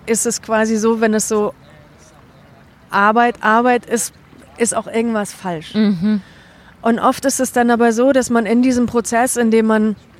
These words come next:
Speaker 1: an einer Sache arbeitet und verschiedene Teile, ähm, äh, äh, dekliniert oder, oder ableitet aus, aus einer Idee.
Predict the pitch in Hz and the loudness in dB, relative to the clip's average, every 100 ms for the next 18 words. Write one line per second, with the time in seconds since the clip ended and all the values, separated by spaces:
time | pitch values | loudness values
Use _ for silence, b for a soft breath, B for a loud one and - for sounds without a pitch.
0 | - _ - _ - - - 214 226 220 | -20 _ -20 _ -20 -10 -2 0 0 0
1 | 220 208 214 214 - 214 240 233 226 220 | 2 2 0 -2 -2 0 2 4 2 -2
2 | 208 202 190 208 - 226 220 214 208 202 | -6 -6 -6 -6 -4 -2 0 0 2 2
3 | 196 196 196 208 208 220 220 214 208 208 | 2 0 -2 -2 0 2 4 4 4 2
4 | 208 196 196 - 196 - 202 190 190 202 | 0 -2 -2 -4 -6 -4 -4 -4 -6 -6
5 | - 202 208 233 226 214 - 190 185 - | -2 2 4 4 4 2 -2 0 0 -2
6 | 185 185 - - 202 185 185 190 185 - | -2 -4 -4 -4 -2 0 -2 -4 -8 -6
7 | 185 - 180 180 180 196 202 196 180 185 | -6 -6 -6 -4 -4 -2 -2 -4 0 2
8 | 214 | 0